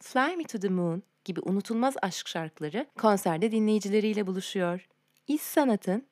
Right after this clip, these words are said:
İş Kuleleri Salonu'nda izleyicisiz olarak kaydedilen şarkı düzenlemelerini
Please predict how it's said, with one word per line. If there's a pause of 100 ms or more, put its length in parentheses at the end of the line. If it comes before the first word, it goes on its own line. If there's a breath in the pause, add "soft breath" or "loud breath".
(160)
İş
Kuleleri
Salonu'nda (180)
izleyicisiz
olarak
kaydedilen (300)
şarkı
düzenlemelerini